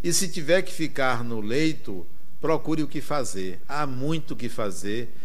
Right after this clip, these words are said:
que não é apenas assistir T V, nem fazer avaliação da vida, nem querer barganhar com Deus. Simplesmente diga: se for chegado o meu momento, eu vou. E tenho a curiosidade de saber para onde, com quem vou me encontrar.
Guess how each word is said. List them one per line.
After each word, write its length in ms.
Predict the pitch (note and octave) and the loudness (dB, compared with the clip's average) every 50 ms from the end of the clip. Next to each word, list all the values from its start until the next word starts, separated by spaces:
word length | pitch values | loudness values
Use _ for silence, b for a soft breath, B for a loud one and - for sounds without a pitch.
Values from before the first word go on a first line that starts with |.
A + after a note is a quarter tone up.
| B B | B B
que 140 | - C3+ C3+ | 0 0 0
não 180 | C3+ D3 D3+ | 0 0 0
é 120 | D#3 D#3 D3 | 0 0 0
apenas 480 | C3+ - - C3+ C3+ C3 A#2+ G#2 - | 0 0 0 0 0 0 -2 -2 -2
assistir 460 | B2+ B2+ A2 G2+ G#2 G2 - - A2 F#2 | 0 -2 -2 -2 0 0 0 0 0 0
T 180 | - B2+ A#2 G#2 | 0 0 0 0
V, 340 | G2 A2+ B2 C#3 D#3 D3+ B B B B B B | 0 0 0 0 0 0 B B B B B B
nem 180 | - C3 D3 D#3 | 0 0 0 0
fazer 360 | C#3+ - D3 B2+ A2 B2 C3+ | 2 2 0 2 2 2 2
avaliação 680 | C3+ B2+ G#2+ B2+ B2 B2 A#2+ A#2+ A#2 G#2+ - B2+ B2 A#2+ | 2 2 2 2 0 2 2 2 2 2 0 0 0 0
da 140 | A2+ G#2+ G2 | 0 0 0
vida, 500 | F2 F#2 G2+ A2+ B2 A#2+ C3 C3+ C3+ - B B B B B B - | 0 0 0 0 0 0 0 0 0 0 B B B B B B 0
nem 200 | A#2 C3+ D3+ D#3+ | 0 0 0 0
querer 320 | D3+ - C3+ B2+ C3+ C#3 | 2 2 2 2 2 2
barganhar 600 | B2+ B2+ B2+ B2 C3 A#2 A#2+ A#2 A2 A2+ A#2 A#2+ | 2 2 0 0 2 0 0 0 0 0 0 0
com 180 | - - C3+ B2+ | 0 0 0 0
Deus. 400 | G#2 G2 G2+ G2 F#2+ F#2+ F#2+ - - - - - | 0 0 0 0 0 0 0 0 0 0 0 0
Simplesmente 560 | - D3+ C3 C3+ C3 A2+ B2 C#3 C3+ - B2 | 0 0 0 0 0 0 0 0 0 0 0
diga: 380 | A2 G2+ A#2 A#2 G2+ G#2+ F#2+ - B B B B B B | 0 0 0 0 0 0 0 0 B B B B B B
se 160 | - - C#3 | 0 0 0
for 240 | A#2+ - D3+ D3+ C#3+ | 0 0 0 0 2
chegado 400 | - D3 A#2 A2+ B2+ C3 B2 B2 | 2 2 2 2 0 0 0 0
o 60 | A2 | 0
meu 160 | G#2+ A2 A2 | 0 0 0
momento, 420 | A#2+ C#3 C#3 C3 C#3 D3+ D#3 D#3 | 0 0 0 0 0 0 0 -2
eu 100 | B3+ D4 | -2 -2
vou. 440 | C4+ E3+ D3 C#3+ D3 E3+ F3 - B B B B B | 0 0 2 2 2 2 0 0 B B B B B
E 80 | - E3 | 0 0
tenho 200 | D3 - D#3+ E3 | 0 0 0 0
a 40 | C#3 | 0
curiosidade 460 | - E3 D#3+ D3 C3 C#3 C#3+ C#3+ C#3 | 0 0 0 0 2 2 2 2 0
de 80 | C#3 | 0
saber 580 | B2+ - D3 C3+ A#2 G#2 A#2 B2 C#3+ C#3+ C#3 B B B B B | 0 0 0 0 0 0 0 0 0 0 0 B B B B B
para 300 | - D3 D#3 D#3+ D3+ D3 | 0 2 2 4 4 4
onde, 360 | C#3+ D3 D#3 E3 D#3+ D3+ D3 C#3 | 4 4 4 2 2 0 0 0
com 200 | - D3+ C3+ A#2 | 0 0 0 0
quem 240 | - D3 D3 D3+ | 0 0 0 0
vou 180 | C3 A#2 B2+ C3 | 0 0 0 0
me 100 | A#2+ A#2+ | 0 0
encontrar. 760 | A2+ - A2+ A2 G2 - G#2 G2+ G#2 A2+ B2+ C3 - B B | 0 0 0 0 0 0 0 0 0 0 0 0 0 B B